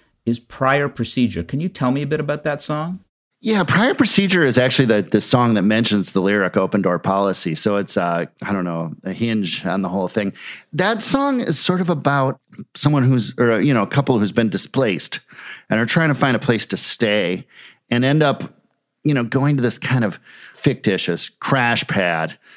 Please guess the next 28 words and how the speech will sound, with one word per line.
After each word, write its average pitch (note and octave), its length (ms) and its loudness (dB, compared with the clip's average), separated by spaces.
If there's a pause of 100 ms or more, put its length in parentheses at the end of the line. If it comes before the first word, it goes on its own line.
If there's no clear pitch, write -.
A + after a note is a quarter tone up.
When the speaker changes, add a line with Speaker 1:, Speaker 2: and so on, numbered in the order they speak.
(120)
Speaker 2:
that's G#2+ 180 -2
hosted A#2+ 480 0
by F2+ 200 0
a F2 60 -2
really G2+ 260 0
rich F2+ 280 -4
guy, D#2 220 -4
a D#2+ 80 -6
billionaire E2 520 -6
or E2+ 60 -8
something. - 460 -10 (340)
And, A2 340 -2
you B2 140 -2
know, A2+ 140 -2
it's G#2 180 -6
the E3+ 120 0
idea E3+ 280 0
that D#3+ 180 0
he's C#3 300 -2
being C3+ 320 0
generous G#2 640 0
by G#2 160 -4
letting G#2+ 300 0
all G2+ 100 0
these F#2+ 140 -2
people - 280 -6
stay G2+ 340 -2
there, D#2 320 -4